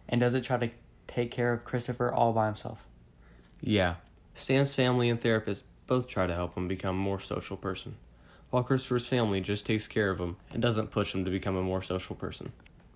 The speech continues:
Speaker 1: Through the novel and T V series, they both overcome their disability in a way that they can complete their goal. For example, Sam must overcome his struggles in not understanding feelings and blurting out things even if it's mean.
Speaker 2: Yeah,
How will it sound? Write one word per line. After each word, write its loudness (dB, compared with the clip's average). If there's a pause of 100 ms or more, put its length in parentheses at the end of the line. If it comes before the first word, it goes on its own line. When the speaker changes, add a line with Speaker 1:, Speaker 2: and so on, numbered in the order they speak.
(320)
Speaker 1:
Through 6
the 8
novel 4
and 2
T 0
V 4
series, -2 (240)
they 2
both 4
overcome 2
their 2
disability 0 (240)
in 0
a 2
way 4
that 2
they 2
can 0
complete 0
their 0
goal. -2 (320)
For 0
example, 0
Sam 0
must 2
overcome 0
his -2
struggles -4
in 0
not 0
understanding -2
feelings -4 (300)
and 0
blurting 2
out 0
things -2
even 0
if -2
it's -8
mean. -6 (640)
Speaker 2:
Yeah, 2